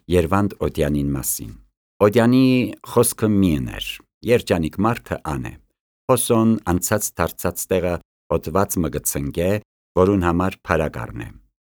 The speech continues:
նույնիսկ ինձ մե։ Այնուհետև ուրիշ տերջ չունի, բայց իրիկվան ժամը։ Երբ այդ թրամը ամբողջովին կսպարե,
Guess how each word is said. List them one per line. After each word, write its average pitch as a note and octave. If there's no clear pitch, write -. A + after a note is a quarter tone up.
նույնիսկ G#2
ինձ D2+
մե։ A#1+
Այնուհետև A#2+
ուրիշ G#2+
տերջ -
չունի, F#2
բայց -
իրիկվան D2+
ժամը։ B1
Երբ E2
այդ D#2+
թրամը E2+
ամբողջովին D2+
կսպարե, E2